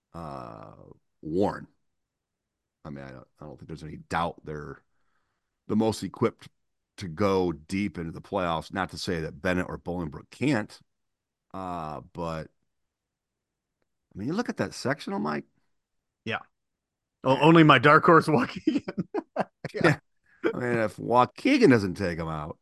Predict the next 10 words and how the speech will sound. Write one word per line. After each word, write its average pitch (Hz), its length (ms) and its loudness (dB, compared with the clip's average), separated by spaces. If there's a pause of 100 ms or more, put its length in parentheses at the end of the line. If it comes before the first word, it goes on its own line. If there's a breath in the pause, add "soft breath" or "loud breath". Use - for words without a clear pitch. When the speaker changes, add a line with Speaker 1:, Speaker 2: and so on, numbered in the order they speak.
Speaker 1:
uh, 90 340 -8
Speaker 2:
<laughs> 240 40 -2
Yeah. 220 80 4
Speaker 1:
no, 139 200 -8
I, 120 340 2
um, 95 460 -2 (3750)
yeah, 160 200 -2
I 82 60 -10
mean, 95 160 -2
it's, - 300 -14